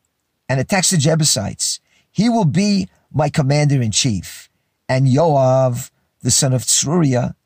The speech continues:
went up first, and he became the head of the army." Okay, so like we said, the city is just too fortified to conquer it straight up.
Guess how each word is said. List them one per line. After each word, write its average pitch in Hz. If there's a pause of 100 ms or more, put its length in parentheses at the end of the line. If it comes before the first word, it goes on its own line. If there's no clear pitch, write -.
(400)
went 135
up 131
first, 131 (260)
and 107
he 180
became 147 (460)
the 104
head 101
of 98
the 98
army." 82 (720)
Okay, 170
so 151
like 175
we 170
said, 110
the 110
city 180 (100)
is 123
just -
too 151
fortified 113 (420)
to -
conquer 113
it 101
straight 90
up. -